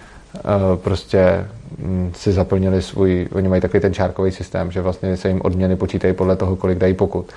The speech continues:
Což znamená, že potom logický jednání pro takovýho policajta není dělat něco, kde nejvíc pomůže lidem, a třeba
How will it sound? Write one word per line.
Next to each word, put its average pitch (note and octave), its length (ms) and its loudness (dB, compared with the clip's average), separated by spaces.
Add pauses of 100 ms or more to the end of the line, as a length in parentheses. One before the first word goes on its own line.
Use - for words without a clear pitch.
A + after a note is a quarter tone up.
(420)
Což A2+ 120 2
znamená, G2 340 2
že F#2+ 100 0
potom G2 440 -2 (840)
logický G#2 580 2
jednání F#2+ 420 2
pro G2 120 0
takovýho G2+ 340 2
policajta G2 460 2
není G2 340 0 (560)
dělat G2+ 360 4
něco, G2 480 2
kde G#2 160 0
nejvíc G2 280 2
pomůže G2+ 300 2
lidem, F#2+ 420 0 (720)
a - 80 0
třeba F#2+ 580 4